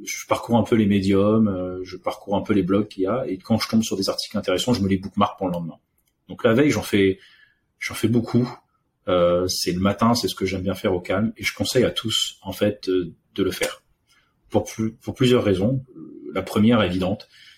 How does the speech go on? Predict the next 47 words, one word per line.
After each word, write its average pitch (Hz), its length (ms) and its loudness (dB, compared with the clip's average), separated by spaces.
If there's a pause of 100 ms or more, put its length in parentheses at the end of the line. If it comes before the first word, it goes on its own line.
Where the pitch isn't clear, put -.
c'est - 220 -2
pour - 180 0
se - 60 -8
tenir 117 240 4
informé 104 500 2
de 95 100 0
ce - 120 -2
qui - 80 -8
se - 100 -2
passe, 101 300 0
en 85 40 -10
fait, - 380 -4
dans 87 100 -4
notre 87 220 -6
écosystème - 540 -4 (720)
et 90 200 2
autour 92 280 -2
de 90 80 4
nous. 82 160 -2 (440)
On 98 100 0
n'est 98 100 2
pas 110 140 2
à 107 40 2
l'abri, 104 640 2
euh, 87 640 2
d'une - 180 -4
version, 95 720 0
euh, 69 460 -8 (320)
je - 140 -10
sais - 100 -10
pas, 95 160 0
d'Ubuntu 90 420 -4
qui 95 120 -2
change 101 580 2
ou 90 200 -2
d'une 92 140 -2
faille 95 160 0
de 87 60 -6
sécurité 87 440 -4
ici, - 280 -6
par - 160 -4
exemple. - 280 -14 (600)
Ça - 200 0
peut - 180 0
être 98 180 0
aussi, 107 460 4
euh, 92 280 2